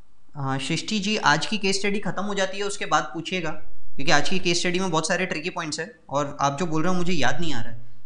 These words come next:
तो एक बार खत्म हो जाता है उसके बाद में अपन लोग उसके बारे में बात करते हैं। I think आप वो ईसॉप से related कुछ तो पूछ रहे हैं, देखते हैं ना यार, end में देखते हैं। ये वाली case study खत्म होने के बाद पूछिए मुझे।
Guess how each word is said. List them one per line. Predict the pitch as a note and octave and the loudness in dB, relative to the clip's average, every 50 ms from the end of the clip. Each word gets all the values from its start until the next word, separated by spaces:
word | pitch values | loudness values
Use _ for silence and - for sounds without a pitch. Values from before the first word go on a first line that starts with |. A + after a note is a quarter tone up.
| - | -8
तो | - - | -8 -6
एक | F#3 G3+ G3 | -6 -2 0
बार | A#3+ B3 | 0 0
खत्म | A#3+ G3 F#3 G#3 A#3+ | 0 0 0 0 2
हो | B3+ B3 | 2 2
जाता | A3 A3+ A3+ A#3 B3+ | 2 2 2 2 0
है | A#3+ | 0
उसके | A3+ - - A#3 | -2 -2 -4 -2
बाद | G3+ F#3 F3 F#3+ G3+ | 2 2 2 2 0
में | A3 A3 | -2 -2
अपन | G#3+ - A3 | -2 -2 -4
लोग | G#3+ G#3 G#3+ G#3 | -2 -2 -2 -2
उसके | G3+ - - G#3 | -2 -2 -2 0
बारे | G3+ G3 G3 G3 | 0 0 0 0
में | G3+ G3+ F3+ | -2 0 0
बात | E3+ E3+ - - | 0 0 0 -2
करते | F#3 F3 - - A3+ | -4 -6 -4 -4 -6
हैं। | D4 - - - - - - - | -6 -6 -10 -14 -14 -14 -8 -4
I | D3 D#3+ | -4 -2
think | D#3+ - G#3 A3 A3+ | -2 -2 -2 0 2
आप | G#3+ G#3 - | 0 0 0
वो | A3 A3+ G#3+ - | -2 -4 -4 -2
ईसॉप | F3 D#3+ D#3 - G#3+ G#3+ G#3+ - - - - - - - | -2 -2 -2 0 -2 -2 -2 -4 -6 -6 -6 -6 -6 -6
से | - G3 F#3+ F#3 | -6 -4 -4 -4
related | E3 D#3 D3+ D#3 D#3 F3 E3+ - | -4 -4 -4 -4 -4 -6 -8 -8
कुछ | - D3 - - - | -8 -8 -8 -6 -4
तो | D#3+ D3+ D3 C#3+ C3 B2 - - - - - | -4 -2 -2 -2 -2 -2 -2 -2 -2 -2 -2
पूछ | C3+ A#2+ - C3+ | -2 -4 -4 -6
रहे | A#2 A2+ | -8 -10
हैं, | A#2 A#2+ | -10 -10
देखते | D#3 E3+ - F#3 | -10 -10 -8 -8
हैं | D#3 C3+ | -8 -8
ना | B2+ | -8
यार, | A#2+ A#2 A#2 A#2 C#3 | -10 -10 -10 -8 -8
end | D#3 D#3+ | -6 -6
में | D#3 C#3+ | -6 -6
देखते | A#2 A2+ - - C3+ | -8 -10 -10 -10 -10
हैं। | E3 | -8
ये | F#3+ | -4
वाली | G#3 G#3+ G#3+ | -4 -2 -2
case | G3+ G#3 G3+ | 0 -2 -2
study | - G#3+ G3+ G3 | -2 -2 -2 -2
खत्म | G#3 F#3 F#3 | -2 -2 -2
होने | F3+ F3 E3 | -2 -2 -2
के | D3+ C#3+ | -2 0
बाद | C#3 - | 0 0
पूछिए | - - - - | -2 -2 -2 -2
मुझे। | - - - - | -2 -4 -4 -6